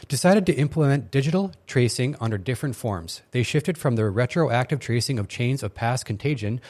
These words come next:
to the real-time tracking of movements in order to confine a person infected by covid nineteen and to enforce subsequent quarantines or partial lockdowns.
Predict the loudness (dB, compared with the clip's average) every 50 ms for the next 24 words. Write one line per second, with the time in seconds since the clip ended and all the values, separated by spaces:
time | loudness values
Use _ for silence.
0 | -18 -20 -8 -4 -2 0 0 2 4 6 6 6 6 4 2 2 2 0 0 2
1 | 2 2 2 0 -2 -2 0 0 0 0 0 0 -4 -6 -6 -8 -8 -8 -4 0
2 | 0 2 2 0 -2 -4 -4 -4 -4 -2 -2 0 0 0 0 -2 -2 -2 -2 -2
3 | -2 -2 -2 -4 -4 -4 -2 -4 -4 -2 -2 -2 0 -2 0 0 -2 0 0 0
4 | 0 0 -2 -2 -2 -4 -4 -2 -4 -6 -8 -12 -18 -20 -20 -18 -18 0 0 2
5 | 4 6 6 4 6 6 6 6 6 6 4 2 2 2 0 0 0 0 0 2
6 | 2 2 2 2 2 0 0 0 2 0 -2 -2 0 -2 -2 0 0 0 2 2
7 | 0 0 -2 -6 -6 -6 -12 -16